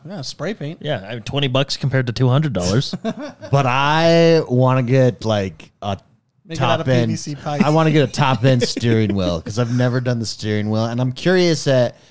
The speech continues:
Speaker 3: like, the guy. There are good racers here, and I'm curious: are they using a controller? Are they using a steering wheel? What are they using here?
Speaker 1: So I've been watching streams and stuff of this, uh,
Speaker 3: Yeah.
Speaker 1: on, off and on all day 'cause I haven't been able to install it yet. But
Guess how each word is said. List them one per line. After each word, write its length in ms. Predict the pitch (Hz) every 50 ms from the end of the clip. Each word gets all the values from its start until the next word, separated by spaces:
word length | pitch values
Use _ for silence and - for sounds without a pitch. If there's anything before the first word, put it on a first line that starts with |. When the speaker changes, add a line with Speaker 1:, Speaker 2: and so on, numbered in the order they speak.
| _ _ _ _ _ _ _ _ _
Speaker 3:
like, 260 | - 131 127 120 95
the 100 | - 131
guy. 280 | 107 110 127 123 135 - 135
There 160 | 120 147 151 147
are 40 |
good 220 | 135 120 135 127 101
racers 420 | 101 113 110 98 - 104 98 - -
here, 120 | 95 92
and 80 | 90 98
I'm 80 | 101
curious: 320 | - - - 123 110 95 104
are 60 | 104
they 100 | 117 117
using 220 | 120 123 123 123 113
a 60 | 101
controller? 340 | 92 90 - 117 131 143 151
Are 40 |
they 80 | 139 107
using 240 | 98 98 92 90 85
a 20 |
steering 320 | 78 - - 117 120 120 123
wheel? 160 | 127 127 120
What 140 | 110 107 98
are 40 |
they 120 | 90 92 90
using 340 | 87 87 87 76 85 82 78
here? 300 | 71 78 73 71 - _ _ _ _ _ _ _ _ _ _ _ _ _ _ _ _ _ _ _ _ 277 277 247 220 196 160 139 - - - _ _ _ _ _ _ -
Speaker 1:
So 120 | - 196
I've 100 | 202 202
been 120 | 214 220
watching 280 | 220 208 190 185 - 156
streams 460 | 139 - - - 147 147 147 143 135
and 80 | 131 123
stuff 320 | - - - 127 120 - -
of 80 | 123
this, 380 | 120 120 120 123 - - - -
uh, 140 | - 110 113
Speaker 3:
Yeah. 80 | 107 95
Speaker 1:
on, 120 | 120 127 123
off 360 | 123 120 - 123 127 123 -
and 80 | 123 123
on 120 | 123 123
all 140 | 123 120 117
day 180 | 113 120 113 113
'cause 220 | - - 117 113
I 60 | 113
haven't 380 | 110 113 120 113 117 120 - -
been 120 | 120 117
able 180 | 123 120 113 117
to 80 | - 123
install 340 | 117 117 - - 117 117 120
it 80 | 117
yet. 180 | 117 120 - _
But 180 | 123 117 -